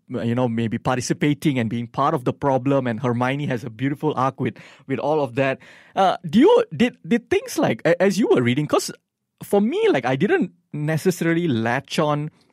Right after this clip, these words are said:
very consciously to certain themes as a kid. But then when I reread the books as a maybe slightly older teenager, um, then I, then I started to, you know, uh, sort of gravitate or,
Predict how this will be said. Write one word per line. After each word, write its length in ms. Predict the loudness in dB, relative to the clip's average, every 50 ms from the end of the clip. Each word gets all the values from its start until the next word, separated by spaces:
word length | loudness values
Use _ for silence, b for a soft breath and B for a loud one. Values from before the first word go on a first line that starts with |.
| b b b b b _ _
very 260 | -8 -4 -2 -2 -2 -2
consciously 880 | -6 -10 -14 -8 -4 -2 -2 -2 -2 -4 -4 -4 -4 -4 -4 -2 -2 -2
to 120 | -2 -4
certain 540 | -4 -4 -2 0 0 0 2 0 0 0 -2 -4 -8
themes 460 | -8 -4 -2 -2 0 -2 -2 -4 b b b b b b b
as 220 | -4 -2 -2 0 -2
a 100 | -4 -4 _ _ _ _ -18
kid. 420 | -10 -4 0 2 2 2 0 b b b b b b b -4
But 140 | -2 0 2
then 160 | 2 2 2
when 100 | 2 2
I 60 | 2
reread 580 | 0 0 0 -2 -2 0 0 0 0 0 0 0
the 80 | -2
books 460 | -4 -2 0 0 0 0 -2 -6 -4
as 180 | -4 -2 -2 -2
a 80 | -6 -6 _ _ _ _ _ _ _ _ _ _ _ -4
maybe 220 | -2 -2 -2 -2
slightly 340 | -4 -2 -2 -2 -2 -2 -4 -2
older 320 | -2 0 0 0 0 0
teenager, 720 | -2 -2 -6 -12 -8 -6 -4 -4 -2 -2 0 2 2 4
um, 320 | 4 4 4 4 2 0 -2 -6 -10
then 360 | -14 -6 -2 0 2 2 2
I, 140 | 2 0 0 -2 -6
then 240 | -6 -4 -2 -2 -2
I 60 | -2
started 420 | -4 -4 -2 -2 -2 -2 -2 -2 -2
to, 180 | -2 -2 0
you 140 | 0 -2 -2
know, 220 | 0 0 0 0 -2 B B B B B _ _ _ -20
uh, 300 | -18 -16 -16 -16 -16 -10
sort 220 | -4 -2 0 0
of 280 | 0 -2 -4 -10 -12 -6
gravitate 720 | -2 -2 0 0 0 0 -2 -2 0 0 2 2 2 2
or, 220 | 2 2 2 0